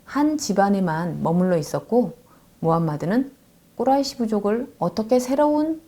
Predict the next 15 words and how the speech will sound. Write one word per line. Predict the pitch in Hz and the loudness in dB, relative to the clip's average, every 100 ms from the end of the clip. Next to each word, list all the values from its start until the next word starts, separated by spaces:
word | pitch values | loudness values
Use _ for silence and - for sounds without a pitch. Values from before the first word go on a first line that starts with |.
| _ | _
신앙으로 | - 269 285 277 202 165 | -2 2 4 4 4 0
초대할 | - 226 240 233 233 | -2 0 2 0 -2
것인가에 | 202 185 175 165 151 147 | -6 -4 -4 -4 -6 -6
대하여 | 143 143 202 277 - _ _ _ _ | -6 -2 -2 -2 -8 _ _ _ _
계속 | - 151 175 214 - _ _ _ _ _ _ | -12 -6 -4 -4 -6 _ _ _ _ _ _
고민했습니다. | 170 175 185 175 156 151 139 139 - _ _ _ _ _ _ _ _ - _ _ _ _ _ _ _ _ _ _ | -2 0 -2 -4 -10 -10 -12 -16 -20 _ _ _ _ _ _ _ _ -20 _ _ _ _ _ _ _ _ _ _
메카인들이 | - 180 - 277 269 240 220 220 | 2 2 2 4 4 4 2 2
우상 | 151 180 233 240 | 0 0 2 4
숭배에 | 247 269 269 269 247 | 4 4 4 4 0
집착하고 | 190 - 214 208 190 160 | -6 -8 -6 -4 -2 -2
있어 | 147 190 196 151 - _ _ _ | -2 -2 -2 -4 -14 _ _ _
결코 | - 170 170 - 240 262 - _ _ | -8 -6 -6 -4 -4 -4 -14 _ _
쉽지 | - - - | -20 -14 -2
않은 | 254 262 269 | 0 2 0
문제였죠. | 190 165 170 151 - 101 | -2 -2 -2 -4 -8 -12